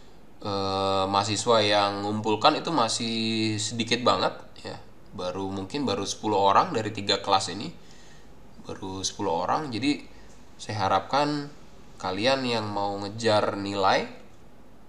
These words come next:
entah mungkin kemarin U T S-nya, eh, kurang baik atau gimana,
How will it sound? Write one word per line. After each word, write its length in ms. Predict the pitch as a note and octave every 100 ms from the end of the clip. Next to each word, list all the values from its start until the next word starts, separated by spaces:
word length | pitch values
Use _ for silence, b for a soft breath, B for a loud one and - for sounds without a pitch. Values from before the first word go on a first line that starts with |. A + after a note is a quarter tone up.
| - - - - - -
entah 160 | G#2 G#2
mungkin 480 | G2+ G2 G#2 G2
kemarin 480 | G2 G2+ F#2+ G2 F#2+
U 80 | G2
T 160 | - E2+
S-nya, 680 | F#2+ - G#2 F#2+ F#2 F#2 - B B B B B - -
eh, 420 | F#2+ F2+ F2+ F2 E2
kurang 280 | G2 F#2 F2+
baik 360 | F2 F#2 C#3+ -
atau 240 | - F2+
gimana, 480 | E2+ F2 F#2 D3+